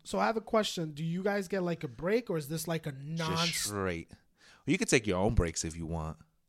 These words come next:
Speaker 2: Like, the Brooklyn Half Marathon I did last year, my cousin was there.
Speaker 1: Yeah.
Speaker 2: And what's funny, because when I did the Orlando Half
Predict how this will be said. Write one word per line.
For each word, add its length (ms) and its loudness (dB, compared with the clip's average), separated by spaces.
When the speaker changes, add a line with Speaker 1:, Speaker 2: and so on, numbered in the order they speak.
Speaker 2:
Like, 260 -2
the 100 0
Brooklyn 380 4
Half 260 -2
Marathon 300 -4
I 60 -6
did 180 -6
last 380 -4
year, 180 -2
my 80 -8
cousin 340 -4
was 180 -10
there. 340 -12
Speaker 1:
Yeah. 80 -16
Speaker 2:
And 440 -8
what's 160 -8
funny, 240 -2
because 500 -8
when 120 -8
I 20 -10
did 140 -6
the 120 0
Orlando 340 0
Half 280 -2